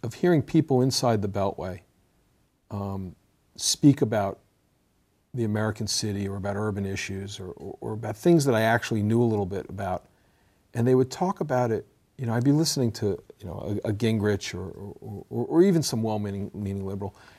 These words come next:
and I would think, "I would love to have these guys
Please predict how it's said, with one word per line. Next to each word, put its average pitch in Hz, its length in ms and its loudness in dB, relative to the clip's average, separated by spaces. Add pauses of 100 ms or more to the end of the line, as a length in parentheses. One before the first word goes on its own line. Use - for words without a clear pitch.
(200)
and 135 140 2
I 139 60 4
would 147 140 4
think, 151 260 2 (560)
"I 123 100 -2
would 131 200 2
love 156 400 2
to 175 100 -4
have 135 300 0
these 107 180 0
guys 98 560 -10